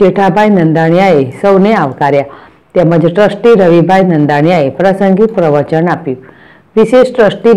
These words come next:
મહેન્દ્રભાઈ નંદાણીયાએ ટ્રસ્ટની પ્રવૃત્તિની માહિતી અને ડી આર દ્વારા પોતાના હેલ્થ માટે યોગ, ક્રિકેટ, વોલીબોલ માટે સમય કાઢી કામગીરી કરવી, જેથી શરીર હેલ્ધી રહે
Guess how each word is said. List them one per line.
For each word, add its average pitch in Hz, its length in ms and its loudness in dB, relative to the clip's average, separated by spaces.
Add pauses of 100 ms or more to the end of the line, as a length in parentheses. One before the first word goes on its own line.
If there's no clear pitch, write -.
મહેન્દ્રભાઈ 180 600 0
નંદાણીયાએ 156 600 0
ટ્રસ્ટની 196 540 -2
પ્રવૃત્તિની 151 640 0
માહિતી 175 500 0
અને 151 180 0 (680)
ડી 208 340 2
આર 151 220 0
દ્વારા 175 320 0 (360)
પોતાના 214 540 0
હેલ્થ 147 260 0
માટે 170 460 0
યોગ, 208 200 2 (140)
ક્રિકેટ, 190 440 -2 (880)
વોલીબોલ 214 580 4
માટે 170 320 -2
સમય 151 260 -2
કાઢી 180 400 -2 (180)
કામગીરી 170 600 0
કરવી, 165 360 0
જેથી 165 360 -2
શરીર 202 420 2
હેલ્ધી 147 380 2
રહે 180 180 2